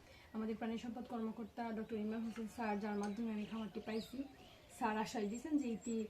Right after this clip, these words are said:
যে সমস্যাগুলো হচ্ছে, সমস্যা হইলে, আপনার এই মতো হইলে আপনি আমাকে জানাবেন, আমি হচ্ছে এটা নিয়ে কথা বলবো আর কি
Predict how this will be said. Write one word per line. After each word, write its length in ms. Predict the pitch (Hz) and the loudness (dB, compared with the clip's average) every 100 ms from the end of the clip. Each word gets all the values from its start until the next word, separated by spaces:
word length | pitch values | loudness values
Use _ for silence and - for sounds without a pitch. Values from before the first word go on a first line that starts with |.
| - - | -4 -8
যে 80 | 226 | -4
সমস্যাগুলো 680 | 226 226 226 - 240 226 233 226 226 254 | -2 0 -2 -2 -2 0 0 0 -2 -2
হচ্ছে, 300 | 262 254 359 285 | -4 -2 -2 0
সমস্যা 300 | 240 226 240 | -2 -4 -2
হইলে, 240 | 226 226 | 2 2
আপনার 340 | 220 233 233 220 | 2 0 0 2
এই 80 | |
মতো 260 | 240 254 262 | 2 2 2
হইলে 200 | 262 339 | 6 8
আপনি 160 | 311 240 | 6 2
আমাকে 240 | 226 233 | 0 0
জানাবেন, 400 | 226 226 226 294 - - - - - - | 2 4 6 6 4 -2 -18 -20 -12 0
আমি 260 | 233 240 | 4 4
হচ্ছে 480 | 226 226 - 247 226 | 4 2 2 6 8
এটা 180 | 208 233 | 6 4
নিয়ে 320 | 220 220 208 175 - - | 4 4 4 0 -6 -4
কথা 220 | 226 214 185 | -2 -2 -2
বলবো 260 | 190 180 | -4 -4
আর 60 | 196 190 | -6 -6
কি 100 | 202 | -8